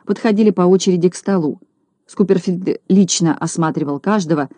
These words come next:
опасаясь как бы не принять на работу какого-нибудь хромого, безногого, безрукого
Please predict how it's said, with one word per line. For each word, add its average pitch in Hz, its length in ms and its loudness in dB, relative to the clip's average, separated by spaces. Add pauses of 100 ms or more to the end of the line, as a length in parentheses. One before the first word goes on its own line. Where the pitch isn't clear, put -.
(160)
опасаясь 170 520 0
как 160 200 -2
бы 170 180 2
не 185 160 4
принять 175 400 2
на 151 60 -2
работу 151 360 -2
какого-нибудь 160 580 -2
хромого, 180 720 -2
безногого, 165 600 0
безрукого 180 640 -2